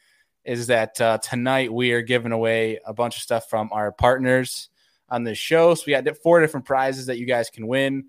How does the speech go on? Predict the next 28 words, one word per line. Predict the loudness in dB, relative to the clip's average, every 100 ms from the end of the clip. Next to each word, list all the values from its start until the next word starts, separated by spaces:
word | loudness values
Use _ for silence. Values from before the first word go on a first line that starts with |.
| _ _ _
Make | -6 -4
sure | -4
you |
guys | -4
just | -6 -2
putting | 0 2
out | 0
your | -2
predictions, | -6 -4 -4 -4 -4 -4 -4 -8
you | -8
know, | -4
who | 0
you | 0
think's | 0 -4 -4
gonna | -4
win, | -2 -2 -2 -4
any | -8 -8
hot | -4 -6 -4
takes. | -2 -2 -2 -10 -16 _ _ _ _ -4
Um, | 2 2 2 2
and | 4
our | 4
favorite | 4 2 4
ones, | 2 2 0
we're | 2 4
all | 4
gonna | 2 -8
pick | -4 -4 -4 -12